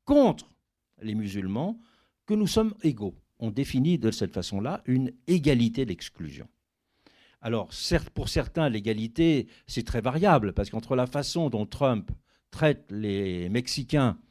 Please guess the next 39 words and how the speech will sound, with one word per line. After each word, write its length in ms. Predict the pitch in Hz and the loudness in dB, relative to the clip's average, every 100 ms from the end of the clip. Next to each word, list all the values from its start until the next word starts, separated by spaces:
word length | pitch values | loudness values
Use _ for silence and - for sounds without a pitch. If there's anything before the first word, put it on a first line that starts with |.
| _ _ - | _ _ -10
et 60 | 110 | -6
la 120 | 113 | -6
façon 320 | 131 127 143 | -6 -4 -2
dont 160 | 107 98 | -2 4
Modi 600 | 113 131 131 131 92 - | 10 10 8 -2 -2 -6
traite 260 | - 139 - | -4 -4 -2
les 80 | 95 | -6
musulmans, 640 | 98 98 95 120 156 165 _ _ - | -6 -4 0 2 2 0 _ _ -14
il 60 | 113 | -12
y 20 | |
a 100 | 101 | -10
un 160 | 120 127 | -4 -2
monde 320 | 143 139 135 | 0 0 -2
énorme. 460 | 131 139 123 90 80 _ _ | -2 -2 -2 -6 -16 _ _
Modi 360 | 95 101 110 127 | -12 -10 -4 -4
est 100 | 110 | -4
en 80 | 92 | -8
train 220 | 110 85 _ - | -10 -12 _ -2
complètement 480 | 131 120 110 135 | 0 2 0 -2
de 40 | 95 | -2
basculer 440 | 90 - 107 120 | -4 -4 0 0
dans 100 | 98 | 0
le 80 | 87 | -2
fascisme, 520 | 131 123 104 - 87 | -4 -4 -6 -8 -12
disons. 280 | 80 76 58 _ - | -12 -14 -16 _ -8
Mais 360 | 143 214 254 - _ _ 147 | -2 0 -2 -8 _ _ -2
il 80 | |
y 60 | 160 | 2
a 140 | 240 151 | 2 2
la 140 | 143 | 4
même 260 | 147 226 196 | 6 6 4
idée 380 | 170 160 220 190 | 0 0 0 -2
d'une 220 | 143 139 | -6 -6
identité 640 | 151 165 151 151 - - | -4 -4 -4 -10 -8 -8
qui 100 | 131 | -8
est 120 | 127 | -8
une 80 | 123 | -6
identité 520 | 117 123 120 117 160 | -4 -4 -6 -6 -4
négative. 640 | 139 127 127 - 107 80 | 0 2 2 2 -4 -4